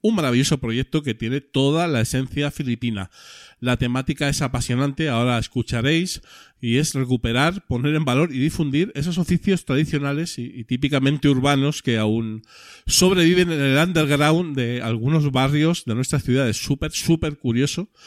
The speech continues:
Eh, en concreto, eh, esta gente de Ateneo de Saberes, eh,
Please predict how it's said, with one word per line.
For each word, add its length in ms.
Eh, 200
en 80
concreto, 580
eh, 800
esta 400
gente 300
de 100
Ateneo 380
de 80
Saberes, 560
eh, 360